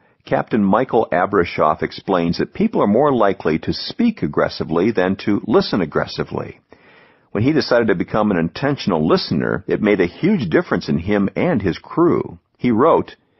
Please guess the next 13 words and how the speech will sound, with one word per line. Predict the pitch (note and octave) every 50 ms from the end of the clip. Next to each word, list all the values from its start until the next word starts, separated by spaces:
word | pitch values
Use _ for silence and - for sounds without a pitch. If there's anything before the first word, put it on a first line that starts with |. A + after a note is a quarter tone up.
| _ - - - - -
"It | - A2 A2+ G#2+
didn't | B2+ G#3 A3+ D4 A#3+
take | - F3+ F3 E3+ -
me | D3 B2+
long | A#2 A2 A2 A#2+ A#2+
to | G#2 F#2+
realize | F2+ G2+ A2 G2+ E2+ D2+ D2 D2+ -
that | - - -
my | - F2
young | E2+ E2+ F2 G2 G#2+ C#3+ F#3+ G3+
crew | - - - A#2 F#2+ F2+
was | F#2+ A#2 A2 -
smart, | - - - - F#3 E3+ - - - - -